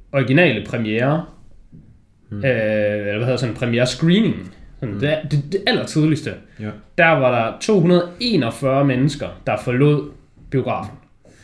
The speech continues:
Speaker 1: Og jeg ved ikke, hvor stor den her screening har været, men to hundrede enogfyrre mennesker er altså mange.
Speaker 2: Ja. Ja, altså selv hvis screeningen er tusind mennesker,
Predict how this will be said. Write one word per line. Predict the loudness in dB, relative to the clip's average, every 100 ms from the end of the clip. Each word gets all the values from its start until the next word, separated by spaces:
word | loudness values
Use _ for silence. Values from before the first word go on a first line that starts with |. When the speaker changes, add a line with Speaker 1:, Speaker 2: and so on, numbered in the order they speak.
| -20 -20 -2
Speaker 1:
Og | 2
jeg | 4 6
ved | 6
ikke, | 4
hvor |
stor | 2 4
den | 4
her |
screening | 2 4 4 6 2
har | 0
været, | 2 4 2
men | 0
to | 2
hundrede | 4 4
enogfyrre | 2 2 0
mennesker | 2 0 -2
er |
altså | -6 -6
mange. | -8 -6 -2 -2 -4 -12 _ -20 -20 -12
Speaker 2:
Ja. | -10 -10 -16 -20 -20 -20 -20 _ _ -20 -20 _ _ _ _ _ _ _ _ _ _ -8
Ja, | -6
altså | -6 -8 -10
selv | -2 -2 -2
hvis | -6
screeningen | -6 -4 -2 -4 -6
er | -8 -2
tusind | 4 4 2 -6
mennesker, | -8 -10 -12